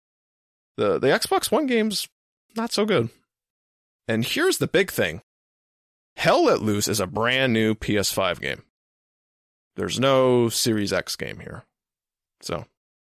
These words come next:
just a little food for thought. All right, well, I guess that's it for the inventory. I'm gonna close the bag, put it away. We're gonna move on to what I'm playing.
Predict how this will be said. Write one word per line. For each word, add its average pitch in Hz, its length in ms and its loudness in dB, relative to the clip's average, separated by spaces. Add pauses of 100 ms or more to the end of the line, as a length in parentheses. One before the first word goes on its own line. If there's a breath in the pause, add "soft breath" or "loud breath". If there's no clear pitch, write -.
(380)
just - 220 -6
a 147 40 0
little 139 220 2
food 139 260 2
for 113 120 0
thought. 95 320 0 (1400)
All 185 80 4
right, 135 300 4
well, 139 420 6 (540 loud breath)
I 123 40 -4
guess 139 140 2
that's 151 160 2
it - 80 4
for 160 120 0
the 139 100 4
inventory. 127 480 2
I'm 123 60 2
gonna 113 100 2
close 120 320 2
the 131 80 -2
bag, 113 500 0
put 117 140 -2
it 117 80 2
away. 107 300 2 (1000)
We're 127 160 2
gonna 151 140 4
move 139 240 4
on 127 360 4
to 113 480 4
what 120 180 2
I'm 143 160 2
playing. 104 500 -2